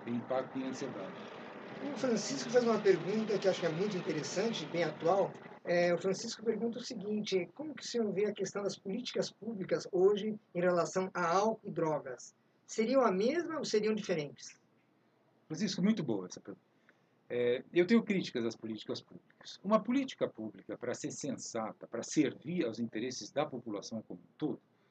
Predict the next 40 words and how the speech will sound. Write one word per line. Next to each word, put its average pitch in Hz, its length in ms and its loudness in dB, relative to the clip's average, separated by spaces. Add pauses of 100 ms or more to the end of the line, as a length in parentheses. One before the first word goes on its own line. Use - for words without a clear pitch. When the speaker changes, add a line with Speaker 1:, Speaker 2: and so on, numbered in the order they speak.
(200)
Speaker 1:
ela 131 220 0
tem 160 180 -6
que 156 60 -10
ser 190 120 2
óbvia, 101 460 6
ela 98 200 -6
tem 104 220 -10
que 117 140 -6
mirar 151 540 0
aquilo 156 420 -6
que 185 80 -4
é - 20 2
o 175 60 0
principal 180 440 2
problema. 180 380 0 (480)
Você 120 120 -10
precisa 139 320 -4
fazer 113 160 -2
uma 113 80 2
reforma 120 500 0
na 101 80 -6
sua - 160 -12
casa, 151 300 0
você 95 80 -12
vai 98 120 -6
ter 104 140 -6
que 104 120 -12
ver 143 280 -4 (180)
aquilo 135 340 -8
que - 80 -18
tá 151 140 0
mais 180 220 0
grave. 107 340 -2 (400)
O 226 80 -8
que - 80 -14
tá 269 120 4
mais 147 180 4
grave 104 360 -2
no 95 80 -12
Brasil? 90 320 -10